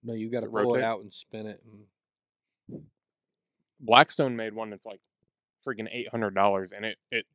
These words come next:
Speaker 2: spins. Like, you put the pizza in there, and the table spins in there.
Speaker 1: Jeez.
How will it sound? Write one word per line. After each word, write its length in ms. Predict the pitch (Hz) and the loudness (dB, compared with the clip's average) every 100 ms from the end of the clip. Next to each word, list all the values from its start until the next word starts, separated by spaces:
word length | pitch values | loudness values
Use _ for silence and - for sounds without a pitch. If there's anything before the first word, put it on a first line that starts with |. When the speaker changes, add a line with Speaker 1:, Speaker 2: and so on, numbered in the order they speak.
| - | -16
Speaker 2:
spins. 580 | - - 107 98 90 | -16 -6 -4 -4 -8
Like, 100 | 98 | -12
you 80 | 98 | -10
put 140 | 110 104 | -12 -12
the 60 | |
pizza 260 | 117 113 110 | -12 -8 -4
in 60 | |
there, 100 | 110 | -2
and 100 | 104 | -2
the 80 | 98 | -6
table 400 | - 107 98 92 - | -8 -8 -6 -8 -10
spins 480 | - - 101 98 95 | -16 -4 -4 -2 -6
in 100 | 95 | -6
there. 180 | 101 - _ _ _ _ _ | -8 -10 _ _ _ _ _
Speaker 1:
Jeez. 540 | - - - _ - | -20 -20 -20 _ -20